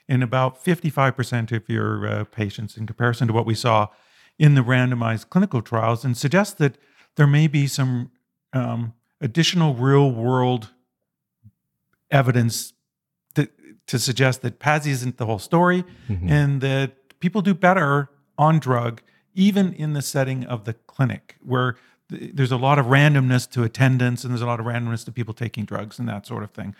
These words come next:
Speaker 1: 'Cause we always think, "Well, gee, in the, in the clinical trials, there's strict, right? And people come for their, their visits," and part of that placebo effect is the fact that we're looking after them so well.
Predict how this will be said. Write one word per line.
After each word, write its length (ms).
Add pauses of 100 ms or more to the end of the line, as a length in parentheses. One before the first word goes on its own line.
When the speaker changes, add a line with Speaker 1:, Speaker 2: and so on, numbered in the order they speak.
(260)
Speaker 1:
'Cause 100
we 100
always 220
think, 220
"Well, 180
gee, 320 (300)
in 160
the, 340
in 160
the 80
clinical 340
trials, 460 (180)
there's 320
strict, 540
right? 180
And 80
people 220
come 300
for 180
their, 220 (260)
their 80
visits," 400
and 200 (440)
part 220
of 80
that 260 (160)
placebo 540
effect 340
is 60
the 80
fact 200
that 60
we're 100
looking 260
after 260
them 140
so 160
well. 300